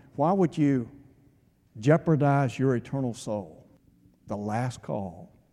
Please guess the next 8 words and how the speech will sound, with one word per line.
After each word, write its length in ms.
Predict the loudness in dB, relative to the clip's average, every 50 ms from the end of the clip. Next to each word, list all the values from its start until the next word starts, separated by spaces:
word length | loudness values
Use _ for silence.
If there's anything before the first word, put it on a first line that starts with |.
| _ _ _ _ _ _ _ _
If 240 | 0 0 0 0 2
this 520 | 4 6 6 6 6 2 -2 -8 -12 -16 -20 -20 -20 -12 -4
were 260 | 2 2 4 4 4
your 280 | 2 2 4 4 4
last 720 | 2 2 2 2 4 4 4 2 0 -2 -4 -8 -14 -20 -20 -18 _
invitation, 880 | 2 4 4 4 4 2 0 0 0 0 0 2 0 -2 -8 -14 -18 -20 -20 -20 _ _ -20 _ _ -20 _ _ _ _ _ _ _ _ _ -20 _ _ -6
answer 300 | -2 -2 -2 0 0 0
this. 540 | 0 0 -2 -4 -6 -12 -16 -16 -18 -18 -18